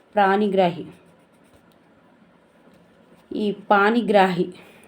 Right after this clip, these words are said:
పాణిగ్రహియా? గ్రాహి, ఆహా, గ్రహి, పాణిగ్రహి. ఎరుపంటే కొందరికి భయం, భయం, పసిపిల్లలు వారికంటే నయం, నయం.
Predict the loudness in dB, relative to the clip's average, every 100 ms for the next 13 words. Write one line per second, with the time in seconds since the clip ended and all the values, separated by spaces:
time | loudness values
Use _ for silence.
0 | _ -4 -2 -2 0 2 2 2 -2 -2
1 | -6 -6 -4 -4 -6 -6 -10 -4 -2 0
2 | -2 -6 -12 -20 _ _ -2 0 0 0
3 | 0 0 -2 -6 -16 _ _ _ _ _
4 | _ _ _ _ _ _ _ _ _ _
5 | _ _ _ _ _ _ _ _ -4 -2
6 | 0 0 -2 0 0 0 0 -2 0 -2
7 | -2 -4 -4 -4 -4 -2 -2 -4 -4 -4
8 | -4 -8 -10 -16 _ _ _ -8 -8 -6
9 | -6 -2 -2 -2 0 0 0 -2 -2 -2
10 | -2 -4 -2 -2 -2 -2 -2 -4 -10